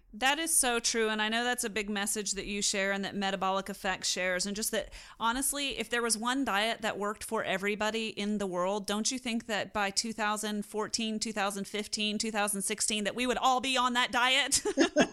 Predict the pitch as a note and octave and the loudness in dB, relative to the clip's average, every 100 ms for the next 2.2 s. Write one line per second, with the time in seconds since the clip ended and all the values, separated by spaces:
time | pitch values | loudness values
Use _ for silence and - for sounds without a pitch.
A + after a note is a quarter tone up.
0 | D4+ D#4+ F4 - F4+ D#4+ G4+ F#4+ F4+ F4 | 4 4 2 6 4 6 4 4 2 2
1 | E4 D#4+ E4 D4 D#4 D4 C4+ C#4 C#4+ C#4 | 0 0 0 0 2 2 2 0 0 0
2 | D4 D4 | 0 0